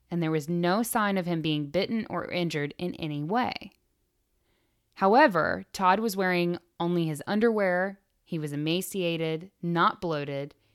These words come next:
He was white, had an expression of horror on his face.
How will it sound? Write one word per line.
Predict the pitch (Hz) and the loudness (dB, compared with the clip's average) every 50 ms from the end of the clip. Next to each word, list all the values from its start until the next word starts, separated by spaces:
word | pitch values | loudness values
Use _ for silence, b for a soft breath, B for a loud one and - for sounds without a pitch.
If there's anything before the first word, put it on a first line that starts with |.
| _ _ | _ _
He | _ - 175 | _ -8 -6
was | 151 156 135 139 | -6 -6 -10 -10
white, | 147 156 180 190 180 160 151 151 - - - _ _ _ _ _ _ _ _ _ _ | -6 0 2 2 2 2 0 -2 -4 -8 -16 _ _ _ _ _ _ _ _ _ _
had | - - - 170 160 | -12 -6 -4 -2 -2
an | 156 156 | -2 -4
expression | 151 147 - - - - - 185 190 - - 196 | -4 -6 -8 -12 -8 -2 -2 0 0 0 -2 -2
of | 170 156 - | -4 -4 -6
horror | - - - - 202 196 175 151 143 - - - 160 _ _ _ _ _ _ _ _ _ _ | -10 -18 0 4 6 6 6 4 2 -2 -4 -8 -12 _ _ _ _ _ _ _ _ _ _
on | - 160 151 147 | -8 -6 -6 -6
his | 143 - - | -8 -10 -12
face. | - - - - - - - | -14 -16 -16 -18 -20 -20 -20